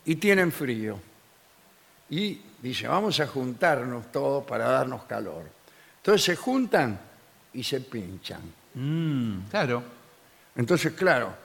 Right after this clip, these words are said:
Speaker 1: dicen, "Nos causamos mucho dolor porque nos pinchamos. Vamos a separarnos".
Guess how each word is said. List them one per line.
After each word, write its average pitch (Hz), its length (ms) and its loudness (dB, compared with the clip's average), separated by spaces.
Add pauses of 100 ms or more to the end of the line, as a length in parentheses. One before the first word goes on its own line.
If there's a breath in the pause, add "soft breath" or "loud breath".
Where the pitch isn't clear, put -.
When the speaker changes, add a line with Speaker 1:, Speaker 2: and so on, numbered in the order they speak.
(220)
Speaker 1:
dicen, 98 560 -8 (440)
"Nos 117 240 -12
causamos 151 680 0
mucho 135 480 -4
dolor 120 400 -4
porque 101 260 -10 (460)
nos 98 100 -16
pinchamos. 98 460 -12 (300 soft breath)
Vamos 127 260 -2
a 123 60 0
separarnos". 85 680 -8